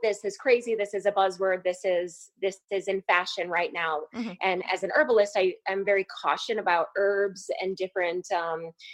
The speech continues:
Speaker 1: you know, <sighs> buzzword types of remedies.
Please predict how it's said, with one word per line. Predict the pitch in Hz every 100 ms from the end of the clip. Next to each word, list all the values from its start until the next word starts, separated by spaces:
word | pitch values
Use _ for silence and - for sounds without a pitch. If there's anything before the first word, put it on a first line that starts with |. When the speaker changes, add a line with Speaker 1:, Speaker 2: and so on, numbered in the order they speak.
| - _
Speaker 1:
you | 196
know, | 196 180 - - - - - - 240
<sighs> | _ _ _ _ _ 185 214
buzzword | 208 208 180 175 175 170 165 165 170 _ _ _ _ _ _ _ _ _
types | - 190 180 -
of | 180
remedies. | 185 156 131 - 165